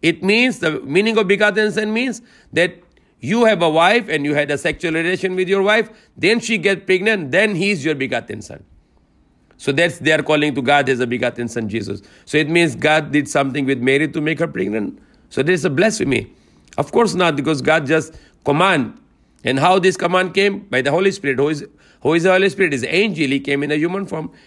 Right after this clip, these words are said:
and He gave the command of God to the woman. She got pregnant without his sperm. So that's just a creation of God. The Jesus is just creation of Allah. Not son of God, but the creation of God, son of Mary, created without father. The same way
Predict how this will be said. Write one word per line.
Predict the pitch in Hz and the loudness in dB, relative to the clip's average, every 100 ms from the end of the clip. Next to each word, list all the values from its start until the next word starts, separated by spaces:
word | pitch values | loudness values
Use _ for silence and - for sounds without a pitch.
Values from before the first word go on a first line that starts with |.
| _ | _
and | - | -4
He | 123 | 0
gave | 143 143 | 0 0
the | 143 | 0
command | 147 156 156 | 2 2 0
of | 147 | 2
God | 160 160 | 0 2
to | 165 | 0
the | 185 | 0
woman. | 185 165 170 | 0 -2 -4
She | 180 208 | -6 -2
got | 214 214 | -2 0
pregnant | 202 185 170 180 - _ _ | 0 2 0 -2 -12 _ _
without | 120 143 175 | -4 0 2
his | 196 | 0
sperm. | - 151 156 139 _ _ | -2 -6 -6 -10 _ _
So | - 135 | -8 -2
that's | 170 165 | 0 0
just | 202 160 | 0 2
a | 180 180 - _ _ _ | 2 0 -4 _ _ _
creation | - 214 180 220 170 | 0 2 4 2 2
of | 143 | 2
God. | 120 107 92 _ - | 2 0 -2 _ -10
The | 113 | -2
Jesus | 123 180 190 | 0 2 0
is | 170 123 | 0 0
just | 185 | -2
creation | - 190 196 165 | 2 2 2 0
of | 127 | 0
Allah. | 135 117 - - _ _ _ _ 107 | -2 -2 -4 -10 _ _ _ _ -2
Not | 170 220 | 0 2
son | 170 147 | 2 2
of | 143 131 | 2 2
God, | 139 151 - - _ _ | 2 2 -2 -18 _ _
but | 117 127 | -2 0
the | 131 | 0
creation | 135 151 143 127 | 2 2 2 0
of | 117 | 0
God, | 120 156 175 - _ _ | 2 2 0 -12 _ _
son | - 160 147 | -4 0 2
of | 135 | 2
Mary, | 123 127 156 202 - - | 2 2 2 0 -6 -2
created | 143 147 147 | 0 0 0
without | 127 131 127 | 0 0 0
father. | 135 135 175 190 | 2 0 0 -2
The | 139 | -4
same | - 156 156 | -2 -2 0
way | 156 175 - | 0 -2 -4